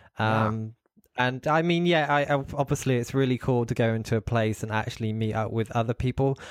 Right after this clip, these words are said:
Speaker 2: but I just think it's worth saying that with those spaces, you will, you know, if you do plan to use it for proper, full-on focus time, which I, I guess to some extent, which, which is what I really needed, um,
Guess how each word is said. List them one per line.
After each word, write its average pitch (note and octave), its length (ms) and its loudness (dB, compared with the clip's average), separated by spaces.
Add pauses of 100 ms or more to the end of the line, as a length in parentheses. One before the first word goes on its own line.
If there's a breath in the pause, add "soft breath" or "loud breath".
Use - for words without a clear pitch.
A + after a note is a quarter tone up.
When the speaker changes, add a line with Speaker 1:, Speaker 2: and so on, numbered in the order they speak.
(160 loud breath)
Speaker 2:
but A#2 160 2
I B2 60 0
just B2 200 -2
think B2 220 -2
it's A#2 200 -4
worth A2+ 280 2
saying A2+ 380 0
that A2 120 -4
with A#2 200 -2
those A2+ 180 0
spaces, A#2 760 -2 (680 loud breath)
you B2 360 2
will, A#2+ 640 2 (160)
you B2 160 0
know, A#2+ 80 2
if B2 260 0
you C3 80 2
do B2 320 2
plan A#2+ 340 0
to - 100 -8
use A2+ 280 0
it G#2+ 140 -6
for G#2+ 240 0
proper, A2 800 0
full-on A2+ 300 -2
focus A2+ 440 -2
time, A2 280 0
which A2 180 -8
I, A#2 160 -2
I A#2+ 80 0
guess A2+ 240 0
to A#2+ 100 -6
some A#2 180 -4
extent, A2 420 -4
which, A#2 180 -10
which A#2 260 -6
is A2+ 120 -12
what A2+ 100 0
I A#2+ 100 2
really B2 300 0
needed, C3+ 460 0 (720 loud breath)
um, A#2+ 500 0